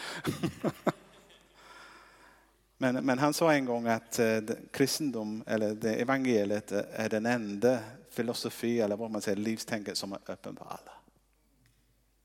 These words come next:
För Jesus inbjudan, för han är nådig.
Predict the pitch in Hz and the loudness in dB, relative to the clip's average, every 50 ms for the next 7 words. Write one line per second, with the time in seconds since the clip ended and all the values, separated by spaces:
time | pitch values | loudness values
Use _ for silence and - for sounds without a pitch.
0 | _ _ _ _ _ _ _ _ _ _ _ _ _ _ _ - _ _ _ _ | _ _ _ _ _ _ _ _ _ _ _ _ _ _ _ -20 _ _ _ _
1 | - - 131 127 131 120 101 98 - - - 139 - 139 131 139 143 139 131 127 | -4 -2 0 2 2 2 2 0 -2 -4 -4 -4 -4 -2 -2 -4 -4 -6 -6 -8
2 | 135 160 170 139 107 - - - - 101 101 107 - _ _ - _ _ _ _ | -6 -4 -4 -6 -4 -6 -8 -8 -8 -12 -16 -18 -20 _ _ -20 _ _ _ _
3 | _ _ _ _ _ _ - - - 135 170 190 147 120 117 110 107 101 95 90 | _ _ _ _ _ _ -6 -2 -2 0 0 0 -2 -2 -2 -4 -6 -6 -8 -8
4 | - - - - - 107 110 113 110 98 | -10 -12 -8 -4 -4 -2 -2 -4 -6 -8